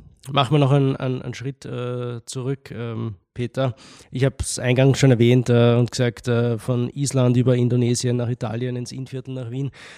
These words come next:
Das heißt, da sind schon einige Regionen dabei. Du hast gesagt, Neuseeland, äh, dem Mutterland der Geothermie, ähm, wo auf der Welt spielt, äh,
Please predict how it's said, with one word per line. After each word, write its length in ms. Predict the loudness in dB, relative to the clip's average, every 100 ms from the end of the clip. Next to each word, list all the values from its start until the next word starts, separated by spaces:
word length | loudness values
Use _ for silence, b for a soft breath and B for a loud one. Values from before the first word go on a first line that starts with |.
| -2
Das 120 | 4
heißt, 220 | 6 6
da 40 | 4
sind 160 | 4
schon 100 | 4
einige 460 | 6 6 8 8 6
Regionen 420 | 4 6 6 6
dabei. 220 | 6 4
Du 100 | 4
hast 140 | 2 -2
gesagt, 240 | -8 -8
Neuseeland, 720 | -6 -4 -4 -6 -4 -4 -4 -6
äh, 220 | -6 -6
dem 160 | -6
Mutterland 420 | -6 -4 -4 -4 -6
der 80 |
Geothermie, 580 | -6 -4 -2 2 2 2 B B B B 2
ähm, 640 | 6 8 8 6 4 0
wo 540 | -10 -2 4 6 8 6
auf 200 | 2 0
der 140 | 2
Welt 360 | 4 4 2 -2
spielt, 380 | -6 -4 -4 0
äh, 260 | 0 0